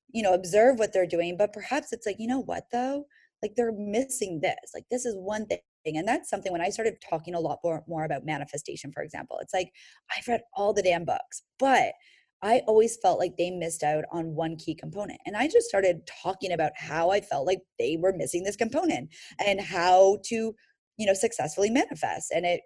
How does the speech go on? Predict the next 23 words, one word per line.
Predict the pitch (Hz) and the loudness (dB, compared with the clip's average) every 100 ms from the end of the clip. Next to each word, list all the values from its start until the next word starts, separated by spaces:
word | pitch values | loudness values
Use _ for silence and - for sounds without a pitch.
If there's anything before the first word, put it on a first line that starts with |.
| - | -10
came | 151 | -6
down | 147 165 | -4 -4
to | 170 180 | -4 -2
belief, | 240 247 160 | 0 0 -2
your | 160 160 | -2 0
worth, | 220 240 151 | 2 2 0
your | 160 | -2
confidence. | 196 302 262 220 190 180 | 0 0 0 -6 -6 -8
And | 190 | -6
so | - 208 202 196 - - - | 2 4 4 0 -20 -2 2
that | 226 | 4
was | 262 269 220 | 6 6 4
a | 202 | -2
stance | - 185 180 - | 0 0 0 -2
that | - 175 | -4 -2
I | 247 294 | -2 -2
took | - 156 | -4 -4
because | 175 165 185 | -4 0 2
it, | 185 - - | 2 0 -2
it | 190 | 0
was | 190 185 | 0 0
something | 190 190 196 | -4 -2 -2
that | 170 | -4